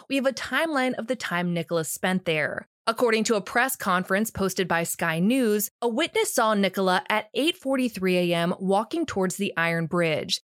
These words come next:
The Iron Bridge is exactly what it sounds like, and it's a tiny walking bridge that leads to the rest of the trail. Four minutes after being seen by the Iron Bridge,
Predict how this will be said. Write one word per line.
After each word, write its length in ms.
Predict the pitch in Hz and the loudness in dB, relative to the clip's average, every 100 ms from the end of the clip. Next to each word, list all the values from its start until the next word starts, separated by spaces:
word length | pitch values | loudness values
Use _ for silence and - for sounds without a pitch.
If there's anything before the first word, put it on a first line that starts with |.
| - | -2
The 120 | 156 | 0
Iron 240 | 180 220 208 | 2 2 2
Bridge 240 | 196 196 | 2 2
is 160 | 208 196 | 0 0
exactly 520 | 190 175 185 220 240 | 0 2 0 0 0
what 120 | 214 | 0
it 120 | 214 | -2
sounds 400 | - 160 165 160 | 0 0 0 0
like, 260 | 165 170 180 - | 2 2 0 0
and 80 | |
it's 140 | 233 247 | 0 -2
a 40 | |
tiny 400 | 226 - 262 330 | -6 -4 -2 -2
walking 460 | 294 185 170 202 180 | 0 0 0 -2 -2
bridge 380 | 175 175 175 - | 2 0 0 -2
that 160 | - | -2
leads 240 | 185 170 - | -2 -2 -4
to 100 | 190 | -2
the 100 | 180 | 0
rest 300 | 165 151 165 | 0 -2 -4
of 60 | |
the 100 | 160 | -4
trail. 640 | - - 180 165 143 - - _ - | -4 -2 0 0 -2 -6 -10 _ -2
Four 160 | 220 | 2
minutes 280 | 220 208 214 - | 4 2 2 -2
after 240 | 202 214 | 0 0
being 280 | 196 196 202 | 2 2 2
seen 300 | - 190 196 | 0 2 2
by 160 | 185 | 2
the 160 | 185 190 | 2 0
Iron 280 | 175 170 170 | 0 0 -2
Bridge, 440 | 254 277 240 214 | 0 2 2 0